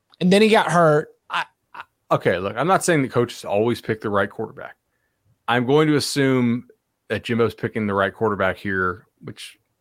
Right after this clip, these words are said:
Speaker 2: look, doesn't always do, but because of how bad Calzada looked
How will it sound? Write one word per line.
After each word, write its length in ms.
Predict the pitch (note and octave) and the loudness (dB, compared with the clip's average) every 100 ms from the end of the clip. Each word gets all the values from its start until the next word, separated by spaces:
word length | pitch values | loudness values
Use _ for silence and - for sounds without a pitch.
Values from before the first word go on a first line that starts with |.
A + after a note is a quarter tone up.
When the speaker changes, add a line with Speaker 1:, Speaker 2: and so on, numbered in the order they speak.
| _ _ - | _ _ -10
Speaker 2:
look, 200 | F3 _ _ - | -10 _ _ -4
doesn't 200 | B2 C#3+ | -2 2
always 240 | D3 B2 | 2 0
do, 300 | - G2+ C#3+ - | -2 -6 -4 0
but 220 | G#2+ - _ _ _ _ _ _ _ _ _ _ _ _ - C3 | 0 0 _ _ _ _ _ _ _ _ _ _ _ _ -16 -2
because 300 | C#3+ C3+ E3 | 0 2 4
of 80 | D3+ | 4
how 100 | C#3+ | 4
bad 300 | C3 B2 A2+ | 4 2 2
Calzada 420 | A#2 G#2 G#2 F#2 | 0 2 2 0
looked 360 | F2+ - - | -2 -4 -6